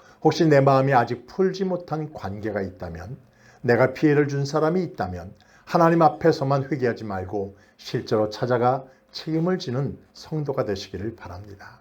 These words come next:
그때 하나님은 우리의 삶을 온전히 회복시켜 주십니다. 그런 회복을 경험하는 귀한 복된 날이 되시기를 주님의 이름으로 축복합니다.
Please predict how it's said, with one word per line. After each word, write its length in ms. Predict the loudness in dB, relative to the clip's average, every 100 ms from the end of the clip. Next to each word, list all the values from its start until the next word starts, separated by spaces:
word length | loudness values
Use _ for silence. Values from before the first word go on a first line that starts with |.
| _ _ _ _
그때 220 | -2 2
하나님은 480 | 2 2 -2 -2 -4
우리의 300 | -4 0 0
삶을 500 | 0 -2 2 2 -2 -16 _ -10
온전히 640 | -8 -8 -8 -6 -6 -10 -14 _ _ -4
회복시켜 680 | -2 -2 -8 -8 -8 -8 -12 _ _
주십니다. 680 | -16 -12 -10 -12 -14 -20 -20 _ _ _
그런 320 | 2 2 2
회복을 360 | 0 0 2 0
경험하는 560 | 0 -2 -2 -2 -4 -6 -16 _ _
귀한 260 | -8 -6 -6
복된 400 | -12 -8 -8 -8
날이 400 | -6 -4 -6 -8 _ _
되시기를 500 | -2 -2 -4 -10 -10
주님의 380 | -2 0 4 2
이름으로 540 | 2 -2 -2 -4 -6 -16 _ _
축복합니다. 960 | -20 -20 -20 -18 -18 -20 -20 -20 -20